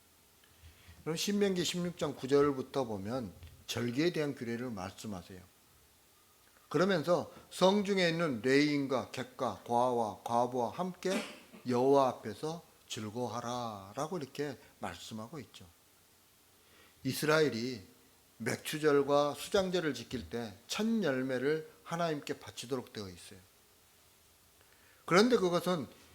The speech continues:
이스라엘이 가나안 땅을 얻은 것은 하나님의 은혜임을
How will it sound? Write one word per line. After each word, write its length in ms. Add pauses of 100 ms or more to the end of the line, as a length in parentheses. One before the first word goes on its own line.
(160)
이스라엘이 800
가나안 520
땅을 300
얻은 320
것은 320 (240)
하나님의 760
은혜임을 600